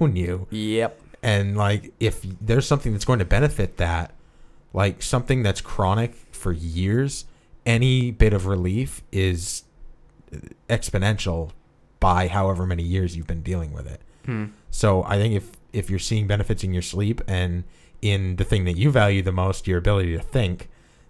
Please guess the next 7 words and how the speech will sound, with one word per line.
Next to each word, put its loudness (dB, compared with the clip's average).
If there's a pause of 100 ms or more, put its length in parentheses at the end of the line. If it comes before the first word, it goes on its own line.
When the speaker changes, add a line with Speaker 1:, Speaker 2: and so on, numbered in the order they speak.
(100)
Speaker 1:
that 2 (880)
it's -8
awesome 2
that 0 (100)
now 4
you 0
know 0